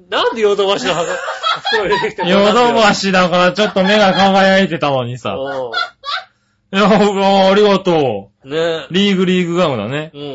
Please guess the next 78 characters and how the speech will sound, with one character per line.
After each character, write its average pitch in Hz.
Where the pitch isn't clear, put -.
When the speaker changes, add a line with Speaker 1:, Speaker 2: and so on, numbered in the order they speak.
Speaker 1:
ん。 -
Speaker 2:
J 196
リ 196
ー -
グ 156
と 131
は 123
一 143
切 135
関 117
係 117
な 117
い 247
ん 240
だ 247
よ 202
な。 208
Speaker 1:
関 185
係 180
な 170
い、 -
関 160
係 147
な -
い、 -
関 -
係 -
な 135
い。 151
サ 302
ッ -
カ -
ー -
の 214
絵 220
が 226
描 -
い 214
て 208
あ 185
る 165
け 165
ど、 175
Speaker 2:
は 139
い。 101
Speaker 1:
で、 208
み 202
ん -
な、 226
み 240
ん 240
な 262
な 233
ん 214
か 190
旗 247
持 226
っ 233
て 240
る 202
け 202
ど 208
も、 170
Speaker 2:
旗 208
持 180
っ -
て 180
る 143
け 131
ど。 139
Speaker 1:
リ 233
ー -
グ、 220
リ 214
ー 196
グ 196
ガ 202
ム。 139